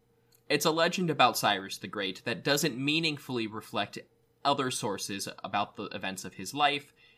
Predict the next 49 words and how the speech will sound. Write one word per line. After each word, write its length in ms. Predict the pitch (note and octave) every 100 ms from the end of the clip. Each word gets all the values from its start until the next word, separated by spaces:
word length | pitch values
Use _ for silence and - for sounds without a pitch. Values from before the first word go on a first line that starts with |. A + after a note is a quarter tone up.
| _
and 100 | C#3+
may 160 | D#3 E3+
actually 400 | D3 C3+ - B2+
reflect 460 | A#2 - A2 G#2+ C3+
more 300 | E3+ G3+ D3+
about 260 | B2+ A#2
his 180 | A2+ A2+
fourth 340 | - A2 G#2
century 420 | - G#2 G#2 G#2 F#2+
descendant 580 | G2+ - G2+ G2+ F#2
and 200 | - G2+
namesake, 640 | A2+ C#3 D3+ C3+ A#2+ G2 -
Cyrus 460 | - G2 F#2+ F#2 -
the 120 | F2
Younger. 480 | G2 G2 F#2 - - _ _ _ _ _ -
In 140 | C#3
terms 380 | C#3+ F#3 F#3+ D#3
of 160 | B2+
narrative, 560 | D#3 A#3 G#3+ D#3 B2 A#2+ -
we'll 220 | E3 G#3
reach 280 | F3+ E3 B2+
Xenophon 600 | C3 A#2 A#2 A#2 A2+ A2
and 360 | - A2 A2 - _ -
Prince 240 | - A2 -
Cyrus 520 | F#3 D#3+ C#3 A#2 -
in 200 | G#2+ G2+
due 180 | G#2 F#2
course, 580 | - F#3+ F3 D#3 - - _ _ _ _ -
but 180 | F3+ G#3
Cyropedia 680 | A3+ A3+ A3 E3+ C3+ C#3 -
is 200 | D3 -
still 300 | - G3 F#3+
thought 320 | D#3+ B2 -
to 80 | C3
be 140 | A#2+
a 80 | A#2
valuable 560 | A2+ A#2+ C3+ D3+ D3 C3
primary 520 | - A#2+ A#2 G#2 G#2
source 360 | - G#2 G#2
for 260 | - - G#2+
Persian 520 | - - G#2+ G2 G2
culture 500 | - G#3 G3 - B2
as 240 | - G#2+ -
seen 200 | A2 G#2
by 180 | G2
Xenophon 500 | G2+ F#2+ F2+ - D#2+
in 80 | E2
his 180 | - E2+
travels. 640 | - D3+ A#2+ - - -